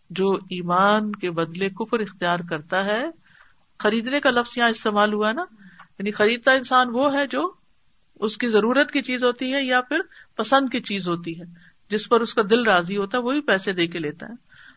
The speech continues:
تو یعنی ایمان جو ایک نقدی ہے ایک طرح سے، تو ایمان دے کے انہوں نے کفر لے لیا،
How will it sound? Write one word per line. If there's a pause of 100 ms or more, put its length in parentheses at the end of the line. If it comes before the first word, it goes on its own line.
(120)
تو
یعنی
ایمان
جو
ایک
نقدی
ہے
ایک
طرح
سے، (440)
تو
ایمان
دے
کے
انہوں
نے
کفر
لے
لیا،